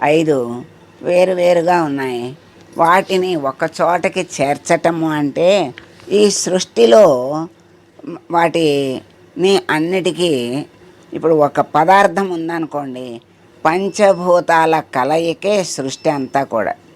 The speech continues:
పంచభూతాలు లేని సృష్టి అనేది లేదు జగత్తులో.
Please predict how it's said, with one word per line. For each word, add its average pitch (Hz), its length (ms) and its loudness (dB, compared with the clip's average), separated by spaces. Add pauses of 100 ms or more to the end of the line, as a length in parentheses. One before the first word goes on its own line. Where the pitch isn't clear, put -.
(720)
పంచభూతాలు 180 1040 2
లేని 196 500 0
సృష్టి 147 460 -6
అనేది 156 400 -4
లేదు 147 360 -2
జగత్తులో. 120 720 -4